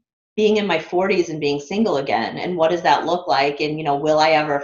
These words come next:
find love again? Will I ever find someone who loves me? And feeling like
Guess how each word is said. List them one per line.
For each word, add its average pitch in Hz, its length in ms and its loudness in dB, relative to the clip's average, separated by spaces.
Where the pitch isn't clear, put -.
find 147 720 -2
love 147 320 2
again? 175 460 2
Will 151 160 2
I 135 100 2
ever 143 320 2
find 139 240 -2
someone 151 460 -4
who 147 200 -16
loves 180 300 2
me? 190 340 -4
And 147 220 -4
feeling 180 300 0
like 151 300 0